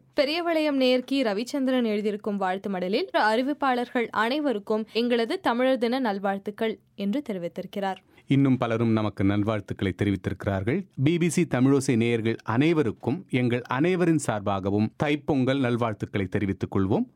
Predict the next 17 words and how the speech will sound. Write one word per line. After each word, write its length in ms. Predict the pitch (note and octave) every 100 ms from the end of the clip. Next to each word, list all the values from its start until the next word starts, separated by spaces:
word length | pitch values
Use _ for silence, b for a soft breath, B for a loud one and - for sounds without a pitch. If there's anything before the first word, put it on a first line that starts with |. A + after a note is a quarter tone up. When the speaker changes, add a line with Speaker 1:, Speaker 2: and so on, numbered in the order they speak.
| -
Speaker 2:
இத்துடன் 360 | C3 C#3 C#3 D3+ C#3
இன்றைய 340 | C#3 D3 C#3 A2
நேயர் 280 | A#2 C3+ C3+ A#2
நேரம் 260 | A2 G2+
நிகழ்ச்சியை 340 | G2 F#2+ - F#2+
நிறைவு 240 | F#2+ A2 A2+
செய்து 180 | A2+ A2
கொள்வோம். 280 | A#2 A2 A3+ - - C3+
மீண்டும் 380 | F3 F#3+ F#3 G3+ - B2
அடுத்த 320 | C#3 C3 A#2+
வாரம் 260 | A2 A2+ A#2+
உங்களை 300 | A2 G2+ G2 -
சந்திக்க 280 | F#2+ G2 - G2
வருகிறோம். 340 | G2+ A2 A#3+ - A#2+
நன்றி, 320 | B2+ B2 F#3 C#4+ - A2+
வணக்கம் 320 | G#2+ - A2+
நேயர்களே. 260 | B2 C#3